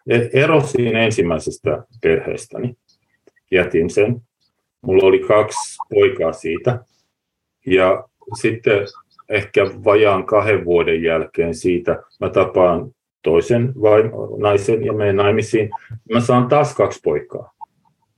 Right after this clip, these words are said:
Mä oon molemmissa, mä oon, mä oon koti-isänä ja kirjoitan ja, ja, ja vaimo käy töissä ja tekee omia juttuja. Ja se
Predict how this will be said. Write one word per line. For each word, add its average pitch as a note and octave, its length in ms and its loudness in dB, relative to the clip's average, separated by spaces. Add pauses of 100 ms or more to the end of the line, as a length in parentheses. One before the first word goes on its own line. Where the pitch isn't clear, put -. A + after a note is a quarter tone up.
Mä F#2+ 120 2
oon A2 80 2
molemmissa, B2 680 2 (360)
mä G2+ 120 2
oon, F#2+ 280 0 (320)
mä G2 100 -2
oon F#2 140 -4
koti-isänä A#2+ 960 2 (800)
ja G2+ 280 2
kirjoitan A2 640 2
ja, A#2 320 0 (220)
ja, G#2 300 2
ja G2+ 200 2
vaimo G2+ 300 2
käy F#2+ 380 0
töissä F#2+ 440 0
ja F2+ 320 0 (160)
tekee F#2 320 0
omia F2+ 280 0
juttuja. E2+ 680 0 (400)
Ja F#2+ 400 0 (240)
se - 380 2